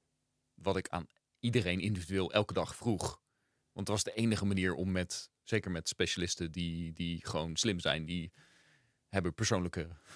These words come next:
<laughs> benadering nodig en moet je precies weten hoe ze werken.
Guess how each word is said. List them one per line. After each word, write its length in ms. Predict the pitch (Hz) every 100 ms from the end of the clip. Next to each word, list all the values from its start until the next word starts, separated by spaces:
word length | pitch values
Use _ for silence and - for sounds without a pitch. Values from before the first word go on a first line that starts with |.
| - - -
<laughs> 480 | 117 147 - 135
benadering 480 | - 110 113 123 131
nodig 320 | 131 120 120
en 100 | 127 98
moet 100 | 98
je 80 |
precies 260 | 90 - 117
weten 180 | 98 101
hoe 80 | 101
ze 80 |
werken. 200 | 104 -